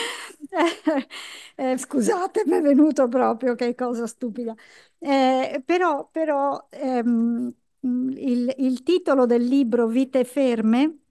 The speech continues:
dà proprio la netta sensazione di come, eh, m-, molte persone, tra quelle che, eh, Serena ci ha presentato aggregando i numeri,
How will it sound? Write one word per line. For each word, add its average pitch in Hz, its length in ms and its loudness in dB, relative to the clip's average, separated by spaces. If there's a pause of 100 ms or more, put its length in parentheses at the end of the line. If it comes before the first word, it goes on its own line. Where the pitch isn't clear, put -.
(720)
dà 240 260 -2
proprio 240 720 -2
la 220 360 -6
netta 233 560 -2
sensazione 233 1000 -4
di 226 180 -4
come, 226 800 0
eh, 226 360 -8
m-, 240 320 -6 (320)
molte 277 440 2
persone, 226 1000 -4
tra 214 180 -10
quelle 233 600 -4
che, 226 640 -8
eh, 226 60 -10
Serena 226 640 -4
ci 220 180 -10
ha 220 280 -6 (440)
presentato 240 1160 -4
aggregando 247 1000 -2
i 240 100 0
numeri, 240 720 0